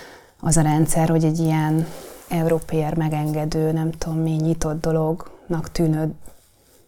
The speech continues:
valami pont azért legyen eladva egy olyan történelmi pillanatban, amikor arról van szó, hogy egyébként mindenhol, ahol lehet, korlátozva van a szabad gondolkodás, nyilván kell egy ilyen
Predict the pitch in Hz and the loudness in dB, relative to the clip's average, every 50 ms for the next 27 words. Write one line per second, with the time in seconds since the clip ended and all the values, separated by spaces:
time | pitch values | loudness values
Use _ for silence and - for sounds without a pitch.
0 | _ - - 147 151 151 147 147 147 147 147 147 160 170 185 - - - - - | _ -6 -2 0 2 2 2 4 4 4 4 4 2 2 0 -2 -8 -16 -20 -20
1 | - _ _ _ _ _ - 185 175 175 165 165 151 - 160 151 156 156 156 156 | -20 _ _ _ _ _ 2 4 4 4 4 4 2 2 2 2 2 0 0 0
2 | 156 160 160 165 165 170 170 170 175 175 175 - - 151 143 - 175 170 165 160 | 0 0 0 2 2 2 2 4 4 4 4 4 0 -4 -4 -2 0 0 2 0
3 | 160 - 165 165 165 - 170 156 156 156 156 - - 165 170 170 175 180 175 175 | 2 0 0 0 0 0 -2 0 0 -2 -4 -2 0 0 2 4 4 4 4 4
4 | 175 175 160 170 170 170 160 - - 165 160 160 160 156 156 156 160 156 - - | 4 4 4 2 0 0 0 -2 0 0 2 2 2 0 0 0 2 4 4 4
5 | - 175 170 185 185 180 - - - - - - - - 160 - - 160 160 170 | 6 6 4 4 4 0 -6 -14 -16 -18 -20 -20 -4 -4 -2 0 2 4 6 6
6 | 170 160 - - 175 175 160 151 170 170 175 170 160 147 147 143 147 147 151 147 | 4 4 2 2 2 2 4 6 8 10 10 10 10 8 6 4 2 2 2 0
7 | - - - 165 143 160 160 147 143 143 143 143 143 147 143 147 147 - - - | 0 0 0 0 2 2 2 2 2 0 0 0 0 0 0 0 -2 -4 -8 -12
8 | - - - - - - - - - 170 160 151 143 143 143 143 - 156 151 151 | -12 -18 -20 -20 -20 -20 -16 2 4 6 6 6 6 4 2 0 -2 -2 0 0
9 | 156 151 151 151 151 156 156 - - 170 156 151 160 156 160 160 160 165 170 170 | 0 0 0 0 0 2 6 6 6 6 6 2 2 2 2 2 4 4 4 4
10 | 170 - - 180 170 175 180 185 185 175 - - - - 170 160 160 160 156 147 | 4 2 2 2 4 4 4 4 4 2 0 -2 -4 -2 2 4 4 4 4 4
11 | 143 143 151 147 - 165 147 147 147 147 151 143 - 151 | 2 0 -2 -2 -2 -2 0 0 0 -2 -2 0 0 -2